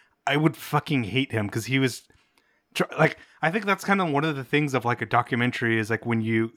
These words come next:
you, obviously you have to find an angle so that you can have your characters go through the three act structure and, and,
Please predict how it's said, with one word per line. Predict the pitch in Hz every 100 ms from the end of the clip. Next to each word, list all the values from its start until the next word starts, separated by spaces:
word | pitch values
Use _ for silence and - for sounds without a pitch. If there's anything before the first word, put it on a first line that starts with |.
| _
you, | 131 -
obviously | 151 165 170
you | 143
have | 143
to |
find | - 135
an | 127
angle | 123 127 123 113
so | -
that | 110 107 -
you |
can | 117 120 113 110
have | - 123 113
your | 110
characters | - 117 110 107 104 104 - _ _ _ _ _ 127
go | 131 135
through | - 123 123 123 120
the | 113
three | - 123 120
act | 113 -
structure | - 123 - - 113
and, | 113 117 113
and, | 110 107 110